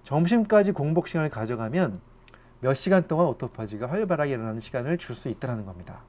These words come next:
그래서 한 열여섯 시간에서 열여덟 시간 정도 금식을 하게 되면 오토파지가 잘 일어난다는 겁니다. 그래서 우리가, 어, 이런 오토파지를 생각하면 오히려 아침을 안 먹는 것이 훨씬 더, 예, 우리 몸에 좋은 작용을 하면서도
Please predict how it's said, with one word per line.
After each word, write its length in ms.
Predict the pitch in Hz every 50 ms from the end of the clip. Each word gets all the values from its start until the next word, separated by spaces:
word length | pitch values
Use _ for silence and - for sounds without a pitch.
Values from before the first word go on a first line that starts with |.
| - - - - -
그래서 560 | - 151 165 - - 113 123 139 120 101 - - - - - - - -
한 320 | - - 202 208 196 165 127
열여섯 360 | 123 139 165 180 170 175 165
시간에서 320 | - - 165 151 147 151
열여덟 300 | 135 127 123 117 139 151
시간 200 | 147 - 160 151
정도 200 | 139 139 131 127
금식을 420 | - - 135 131 - 143 123 131 135
하게 180 | 143 151 160
되면 460 | 139 147 131 120 107 107 123 180 214 - - - - - - - - - - -
오토파지가 500 | 110 117 - 147 135 - 139 123 123 123
잘 160 | - 113 113
일어난다는 580 | 110 110 110 107 104 107 101 101 101 98 98 95
겁니다. 440 | 95 92 87 85 90 92 90 92 -
그래서 300 | - 135 151 147 - 180
우리가, 340 | 151 147 160 175 180 170 165 - - - - - - - -
어, 120 | - 127 127
이런 160 | 147 180 175
오토파지를 600 | 139 147 - 220 220 - - 214 214 190 196 202
생각하면 600 | 180 196 196 185 - 151 147 190 208 156 110 98 - - - - - - - -
오히려 520 | 165 190 233 214 175 139 151 131 104 - - - - - - - - -
아침을 680 | 120 135 143 - - - 226 220 226 226 196 139 - - - - -
안 220 | - - 123 131 160
먹는 320 | 202 226 240 240 226 185
것이 400 | 139 107 - - 143 123 98 95 - - - - _ - - - - - - -
훨씬 280 | 208 226 - 269 208 147
더, 180 | 131 104 95 - - - - - - - -
예, 60 | 113
우리 180 | 104 123 151 160
몸에 260 | 131 131 127 143 151
좋은 460 | 143 - 131 127 123 139 175 233 262
작용을 380 | - 123 117 123 127 139 135 156
하면서도 680 | 196 202 202 190 165 160 139 127 147 175 208 254 -